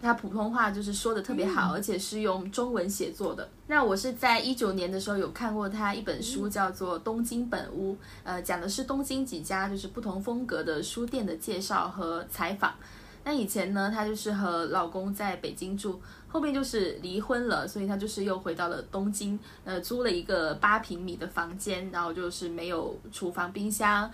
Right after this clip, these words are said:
Speaker 1: 然后也没有洗澡间跟洗衣机。那这本书就是分享了她是怎么，呃，饮食起居啊，然后跟东京这座城市产生了一些更深的连接。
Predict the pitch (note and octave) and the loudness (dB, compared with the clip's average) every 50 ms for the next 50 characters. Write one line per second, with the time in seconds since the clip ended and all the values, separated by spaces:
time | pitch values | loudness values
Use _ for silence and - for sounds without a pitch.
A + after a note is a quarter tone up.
0 | - - - - - F3 G3 F#3+ F#3 E3+ F3 F3 F#3 F#3 F3+ E3 E3+ F#3+ G3 - | -10 -16 -12 -2 4 4 6 6 4 0 0 0 0 2 2 2 2 0 0 -2
1 | - - F#3 F#3+ - F#3 D#3+ E3 F3 - F#3 F3+ F3+ F#3 F#3+ F#3+ F#3 F3 F3 F#3 | -4 -4 -4 2 2 4 4 4 0 -2 -2 -2 -2 -2 -2 -2 -2 -2 -2 -2
2 | F#3 F3 - - - - - F3 E3+ F3 F#3 - - F3 E3+ E3+ F3+ G3+ - - | -4 -8 -8 -6 -4 -4 -4 -4 -4 -6 -6 -6 -6 -4 -4 -4 -4 -6 -8 -16
3 | - - - - - - - - A3 A3+ A3 G#3+ G3 F3+ - G3+ - C#4+ C#4+ G#3+ | -18 -18 -18 -18 -18 -18 -12 -4 0 4 6 6 6 6 4 2 0 2 2 2
4 | F#3 F#3+ - G#3 G#3+ G3 G#3 G3+ G#3+ G3+ G3+ G#3+ G3+ G#3+ G#3 F#3+ E3 D#3 D#3+ G3+ | 2 2 0 0 0 2 0 0 0 -2 -2 0 0 2 2 4 2 2 2 0
5 | F#3+ G3 G3+ A3 F#3+ F#3+ - - D#3 C3 B2+ B2 A#2+ - - - - - C3+ C3 | 0 0 2 0 0 0 0 -4 -2 -2 -2 0 0 -2 -4 -6 -8 -8 -6 -4
6 | A#2+ - F#3 F3+ F3 - - G#3+ G#3 - - E3 D#3 - - F3+ F#3+ F#3+ F#3 F3 | -4 -4 -4 -4 -4 -2 -2 -2 -2 -2 -4 -4 -6 -6 -6 -2 0 2 2 2
7 | E3+ E3+ - E3+ F3+ F#3+ F#3+ F#3+ - F#3 F3+ F#3 F#3+ F#3+ G3 - F3+ G3 G3+ G3+ | 2 0 0 -2 0 0 -2 -2 -2 -4 -4 -2 -4 -4 -2 -2 0 0 0 0
8 | G3 F#3+ G3 G3+ G3+ G#3 G3+ G3+ G3 G3 F#3 F3+ - F#3 E3+ F3+ - G3 G3 - | 0 0 0 0 0 0 0 -2 0 0 -2 0 -2 -4 -6 -4 -4 -4 -2 -4
9 | - - F#3 G3 F#3 F3+ F#3+ F3+ F3 F#3+ G3 G3 F#3+ F#3 F#3+ G#3+ F#3 F#3+ - - | -4 -4 -4 -6 -4 -4 -2 -2 -2 -2 -2 -2 -4 -2 -2 -2 -2 -2 -2 -2
10 | F#3+ G3+ G3 E3 - - - - G3 G3 - D#3+ - - | -2 -2 -2 -2 -2 -4 -4 -4 -4 -4 -4 -4 -4 -4